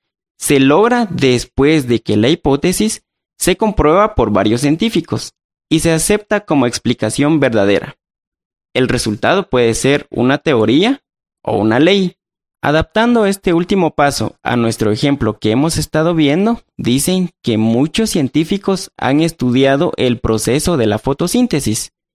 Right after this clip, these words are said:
y han comprobado que las plantas necesitan luz solar para vivir. Y en la palabra fotosíntesis también encontramos un pie de página. Veamos qué significa esa palabra.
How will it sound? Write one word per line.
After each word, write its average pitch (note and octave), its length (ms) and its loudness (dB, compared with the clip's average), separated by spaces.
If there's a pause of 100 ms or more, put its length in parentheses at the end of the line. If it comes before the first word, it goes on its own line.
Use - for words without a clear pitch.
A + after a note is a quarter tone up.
(260)
y E3+ 140 2
han G3 140 0
comprobado F#3+ 760 0
que F#3 120 0
las G#3+ 180 -2
plantas E3 500 -2
necesitan B2 680 -2
luz D3+ 200 0
solar E3+ 580 0
para G#3 220 2
vivir. C#3+ 460 0 (680)
Y A#2 140 2
en A2+ 120 2
la A2+ 100 0
palabra D3 500 2
fotosíntesis F3 840 0
también A2+ 520 2
encontramos D3+ 800 -2
un - 200 -4
pie G2+ 200 0
de A2+ 120 0
página. C3 580 -2 (380)
Veamos A3 480 2
qué A3 160 0
significa F#3 480 0
esa E3 160 -2
palabra. G#2+ 520 0